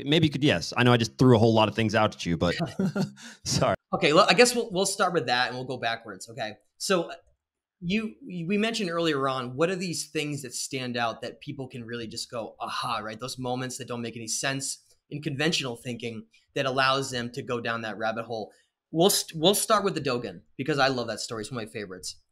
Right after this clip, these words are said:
Speaker 2: For those who aren't familiar with the Dogon, in the nineteen thirties, French anthropologists went to visit this country in Western Africa no-, called Mali.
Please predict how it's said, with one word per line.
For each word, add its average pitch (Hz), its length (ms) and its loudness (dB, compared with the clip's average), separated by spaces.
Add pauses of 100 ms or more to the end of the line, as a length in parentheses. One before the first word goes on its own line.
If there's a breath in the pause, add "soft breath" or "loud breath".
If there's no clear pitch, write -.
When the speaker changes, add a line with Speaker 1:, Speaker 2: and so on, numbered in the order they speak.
(400)
Speaker 2:
For 170 140 4
those 190 240 4
who 208 100 0
aren't 165 160 -2
familiar 143 300 -2
with 123 140 -4
the 117 40 -14
Dogon, 104 460 -8 (1200 soft breath)
in 147 240 -4
the 143 80 -2
nineteen 165 320 -2
thirties, 143 600 -4 (240)
French 160 500 -4
anthropologists 127 960 -6 (340)
went 147 220 -6
to 143 80 -6
visit 127 480 -6 (180)
this 135 240 -8 (300)
country 151 340 -6
in 127 80 -6
Western 120 320 -8
Africa 117 500 -8
no-, 120 140 -12 (100)
called 113 280 -8
Mali. 107 400 -6